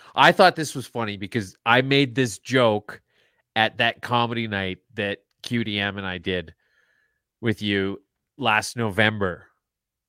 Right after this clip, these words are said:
I, I made, s-, 'cause I, you know, just, I, I wanted to keep it nice, simple, and clean. So I started off with a whole bunch of stuff about transgenders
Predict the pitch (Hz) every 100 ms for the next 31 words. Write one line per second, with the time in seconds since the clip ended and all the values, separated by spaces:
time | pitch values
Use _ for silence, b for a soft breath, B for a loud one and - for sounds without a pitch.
0 | _ _ _ 107 107 107 - 107 107 107
1 | 98 _ 139 - 113 120 110 110 _ 240
2 | 120 107 _ _ 117 - - 127 127 139
3 | 131 127 117 117 123 - 117 113 110 -
4 | 110 101 104 98 101 95 98 110 101 -
5 | 104 98 98 98 92 95 98 - - 90
6 | 95 90 82 95 90 82 85 82 85 87